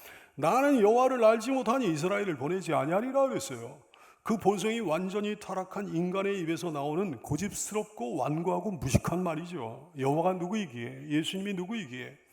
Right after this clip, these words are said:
세상은 우리를 그렇게 조롱하잖아요. 여호와가 누구이기에, 하나님이 누구이기에, 예수님이 누구이기에. 근데 교회 안에는 혹시 이런 말 하는 사람 없습니까?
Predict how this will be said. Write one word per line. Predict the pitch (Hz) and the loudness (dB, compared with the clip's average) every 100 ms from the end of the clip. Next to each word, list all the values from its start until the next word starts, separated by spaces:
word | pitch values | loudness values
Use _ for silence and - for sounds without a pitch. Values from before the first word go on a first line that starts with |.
| - - - - - | -20 -20 -20 -20 -8
세상은 | - 208 220 262 294 | 0 2 2 2 4
우리를 | 233 208 240 | 2 2 -2
그렇게 | 262 165 170 185 | -2 -4 -2 -6
조롱하잖아요. | - 139 151 147 160 247 254 131 139 | -4 -2 0 0 0 0 0 0 4
여호와가 | 160 190 220 | 6 6 4
누구이기에, | 226 180 277 214 139 131 131 | 0 0 -2 -2 -2 -4 -4
하나님이 | 185 240 269 262 | 0 2 2 0
누구이기에, | 226 269 254 147 131 127 | 0 0 0 0 -2 2
예수님이 | 147 165 233 247 | 2 2 0 0
누구이기에. | 202 220 269 160 135 120 143 - _ _ - - - - - | -2 -2 -2 -2 -6 -6 -10 -18 _ _ -20 -20 -20 -20 -6
근데 | 220 247 | -4 -2
교회 | - 208 240 | -2 2 2
안에는 | 247 240 240 233 | 4 2 2 2
혹시 | 180 - 214 | 0 -4 -4
이런 | 185 196 | -2 0
말 | 190 175 | 0 0
하는 | 180 | 0
사람 | 170 165 | -2 -2
없습니까? | 160 - 160 156 214 220 | -4 -6 -10 -6 -4 -4